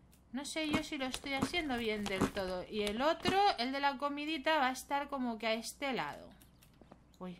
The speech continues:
¿por qué no me ha dejado colocarlo? No lo sé. Ahí, porque estaban muy juntos, a lo mejor. Vale, esto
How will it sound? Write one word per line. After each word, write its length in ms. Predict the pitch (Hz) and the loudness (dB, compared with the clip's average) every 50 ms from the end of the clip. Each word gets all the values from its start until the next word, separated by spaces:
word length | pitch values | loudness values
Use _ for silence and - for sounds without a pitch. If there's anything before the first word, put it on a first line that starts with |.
| - | -14
¿por 160 | - 190 185 180 | -14 -14 -12 -10
qué 120 | 208 202 | -8 -8
no 80 | 208 202 | -6 -6
me 80 | 202 | -6
ha 20 | 190 | -6
dejado 260 | 196 202 - 196 185 | -8 -8 -8 -8 -6
colocarlo? 800 | 185 185 185 190 190 262 311 339 359 370 392 392 392 392 - - 233 | -6 -6 -6 -2 0 0 2 2 4 4 6 6 6 4 2 -2 -4
No 540 | 220 208 208 208 208 214 233 269 311 302 | -4 -2 -2 -2 -2 0 0 2 2 2
lo 120 | 254 185 196 | 0 -2 -4
sé. 320 | - - - 170 135 - - | -6 -10 -10 -12 -10 -6 0
Ahí, 240 | 180 180 175 165 | 2 2 2 2
porque 200 | - 175 175 190 | -2 -6 -8 -8
estaban 340 | 185 - - 262 247 247 233 | -8 -2 2 4 4 6 4
muy 160 | 220 208 202 | 2 0 -2
juntos, 540 | 202 - - 320 359 349 - 392 392 - - | -4 -4 -4 -4 -4 0 0 0 2 2 4
a 80 | 254 220 | 2 4
lo 120 | 196 175 | 4 2
mejor. 500 | 180 180 180 180 - - 202 170 160 156 - - - - - - - - - - - - - - - - 233 | 0 -4 -6 -6 -2 0 2 2 2 0 -4 -14 -20 -20 -20 -20 -20 -20 -20 -20 -20 -12 -8 -6 -4 -2 0
Vale, 540 | 240 262 269 262 226 202 185 185 180 - - | 4 8 10 10 10 10 6 2 -2 0 6
esto 340 | - 330 427 415 - - | 10 10 10 10 8 6